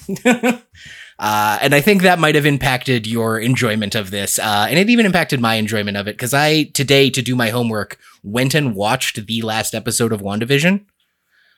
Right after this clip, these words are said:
Uh, and first of all, I forgot how good WandaVision is. It slaps.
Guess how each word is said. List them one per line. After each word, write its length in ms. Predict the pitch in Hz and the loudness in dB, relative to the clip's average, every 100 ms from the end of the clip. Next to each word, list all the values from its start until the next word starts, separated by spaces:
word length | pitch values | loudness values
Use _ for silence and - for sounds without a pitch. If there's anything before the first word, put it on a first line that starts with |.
| - | -4
Uh, 300 | 110 107 107 - _ _ | 0 0 -2 -8 _ _
and 320 | 123 120 110 - _ _ | -2 -2 -6 -14 _ _
first 260 | - 175 175 | -2 0 2
of 60 | 156 | 4
all, 320 | 127 123 - - | 4 4 0 -8
I 60 | |
forgot 240 | 104 117 131 | -2 0 2
how 80 | |
good 160 | 127 139 | 2 2
WandaVision 460 | 127 117 113 113 110 | 2 0 0 -2 -2
is. 240 | 117 117 | -2 -4
It 160 | 107 120 | -4 -2
slaps. 600 | - 110 107 107 - | 0 0 -2 -2 -6